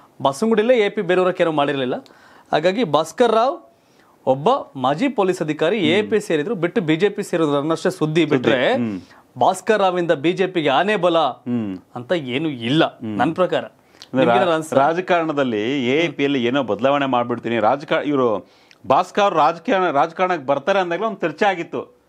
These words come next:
Speaker 2: ಓ, ಭಾಸ್ಕರ್ ರಾವ್ ರಾಜಕಾರಣಕ್ಕೆ ಬರ್ತಾರಂತೆ, ಬರ್ತಾರಂತೆ, ಬರ್ತಾರಂತೆ. ಆರಂಭ ದಿನಗಳಲ್ಲಿ ಬಿ ಜೆ ಪಿಗೆ ಹೋಗ್ತಾರೆ ಅಂತ ಸುದ್ದಿ ಆಗಿತ್ತು. ಅದಾದ್ಮೇಲೆ ಎ ಪಿ ಸೇರ್ಪಡೆ ಆದ್ರೆ ಎಲ್ಲ ಆಯ್ತು.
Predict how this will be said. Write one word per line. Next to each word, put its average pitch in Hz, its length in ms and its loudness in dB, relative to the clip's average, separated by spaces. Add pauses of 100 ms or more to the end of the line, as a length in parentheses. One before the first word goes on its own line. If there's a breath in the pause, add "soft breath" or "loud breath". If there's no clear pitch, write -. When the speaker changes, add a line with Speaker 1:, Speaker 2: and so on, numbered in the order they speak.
(160)
Speaker 2:
ಓ, 110 100 -2
ಭಾಸ್ಕರ್ 117 360 0
ರಾವ್ 107 560 0 (460)
ರಾಜಕಾರಣಕ್ಕೆ 104 360 -2
ಬರ್ತಾರಂತೆ, 98 420 -2
ಬರ್ತಾರಂತೆ, 98 440 -2
ಬರ್ತಾರಂತೆ. 92 400 -2
ಆರಂಭ 139 280 0
ದಿನಗಳಲ್ಲಿ 139 540 0 (360 soft breath)
ಬಿ 170 160 4
ಜೆ 202 120 2
ಪಿಗೆ 190 200 0
ಹೋಗ್ತಾರೆ 175 320 0
ಅಂತ 165 100 -4
ಸುದ್ದಿ 151 200 0
ಆಗಿತ್ತು. 127 300 0
ಅದಾದ್ಮೇಲೆ 139 460 0
ಎ - 20 -4
ಪಿ 139 160 -8
ಸೇರ್ಪಡೆ 139 380 0
ಆದ್ರೆ 135 180 0
ಎಲ್ಲ 135 120 0
ಆಯ್ತು. 127 480 -2